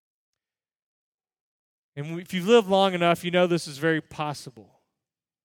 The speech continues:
With the worries of the day-to-day life, the big worries in life, the fears, the stresses of life, or maybe even sometimes the monotony of life,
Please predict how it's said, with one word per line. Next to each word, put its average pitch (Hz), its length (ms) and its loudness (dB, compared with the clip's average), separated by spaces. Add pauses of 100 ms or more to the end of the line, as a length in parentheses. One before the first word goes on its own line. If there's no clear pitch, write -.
(640)
With 143 80 -10
the 147 80 -4
worries 202 580 4
of 165 120 -4
the 139 80 -6
day-to-day 175 540 0
life, 170 520 -2
the 143 80 -18
big 165 260 -2
worries 175 460 2
in 170 100 -12
life, 165 320 -6
the 131 100 -18
fears, 180 1040 0 (680)
the - 60 -12
stresses 190 640 0
of 160 140 -4
life, 170 600 -2 (640)
or 151 60 -20
maybe 214 240 6
even 190 160 0
sometimes 190 540 0
the 165 80 -4
monotony 170 580 0
of 139 120 0
life, 120 500 -8